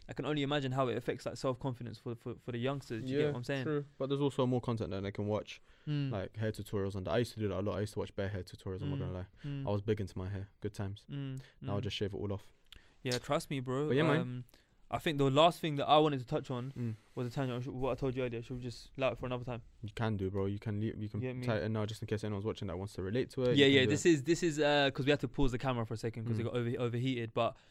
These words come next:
Speaker 1: basically, um, when we, you know, when we're talking about puberty and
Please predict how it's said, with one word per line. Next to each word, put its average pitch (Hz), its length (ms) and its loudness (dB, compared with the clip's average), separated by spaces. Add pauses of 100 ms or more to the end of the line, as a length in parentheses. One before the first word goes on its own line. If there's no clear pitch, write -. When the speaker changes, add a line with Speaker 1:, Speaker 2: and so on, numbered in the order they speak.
(160)
Speaker 1:
basically, 127 600 2
um, 113 280 0 (220)
when 127 140 -2
we, 135 80 2
you 143 60 2
know, 165 80 4
when 151 100 2
we're 139 40 0
talking 139 220 0
about 117 180 0
puberty 123 560 2
and 110 260 -4